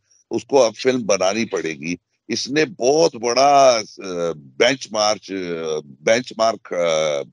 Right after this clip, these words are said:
बना दिया है। अब इसको अबूर करने के लिए बहुत ही मसला होगा, बहुत ही मसला होगा। लेकिन,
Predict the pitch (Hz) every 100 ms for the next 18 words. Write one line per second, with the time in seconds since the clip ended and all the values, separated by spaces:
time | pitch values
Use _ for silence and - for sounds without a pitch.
0 | - 76 85 90 101 135 143 139 127 120
1 | - 120 87 127 139 123 120 127 131 123
2 | 117 117 135 135 113 104 - 65 - _
3 | _ _ _ _ - 127 151 151 139 110
4 | 117 73 65 - _ _ 285 - 127 139
5 | 165 165